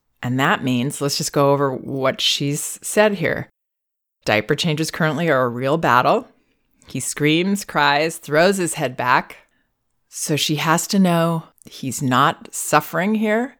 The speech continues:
She's not hurting him here. Yes, he's making it appear that the diaper change with her is torture, but all she has to keep in mind is, well, wait, he does this with other people and it's not like this.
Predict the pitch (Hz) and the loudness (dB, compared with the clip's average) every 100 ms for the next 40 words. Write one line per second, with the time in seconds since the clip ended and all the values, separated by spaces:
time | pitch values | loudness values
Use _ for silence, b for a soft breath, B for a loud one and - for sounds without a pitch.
0 | _ - - 135 143 135 127 127 - _ | _ -10 -6 -4 -2 2 2 0 -4 _
1 | - 127 131 156 175 180 190 196 226 269 | -4 0 2 2 2 2 2 2 2 -2
2 | - _ _ _ _ _ - 139 151 - | -12 _ _ _ _ _ 0 2 2 -2
3 | - - _ 151 156 143 147 139 156 151 | -12 -16 _ -6 -4 -2 0 0 0 0
4 | 135 - 147 147 170 190 175 165 160 - | 0 -4 0 2 4 2 2 2 0 -10
5 | - 156 151 151 165 - 170 160 165 - | -6 0 4 4 2 -2 -2 -2 -2 -4
6 | - 156 160 160 151 175 139 156 143 - | -2 -2 2 4 4 2 0 0 -2 -8
7 | - - 156 - 196 262 - b b b | -6 0 2 4 4 2 0 b b b
8 | _ - 143 131 123 - - - 151 147 | _ -4 0 2 0 -6 -10 -2 0 2
9 | 165 160 160 170 147 147 190 220 190 165 | 0 0 -2 -2 0 0 2 2 2 0
10 | 135 143 147 143 - 143 151 - - 139 | 0 0 0 -2 -2 2 2 0 -4 -2
11 | 160 151 165 180 208 185 180 175 170 180 | 0 0 -2 0 2 2 2 2 2 4
12 | 165 160 160 170 156 180 220 233 - - | 2 2 -2 0 0 0 -2 -2 -6 -6
13 | - | -6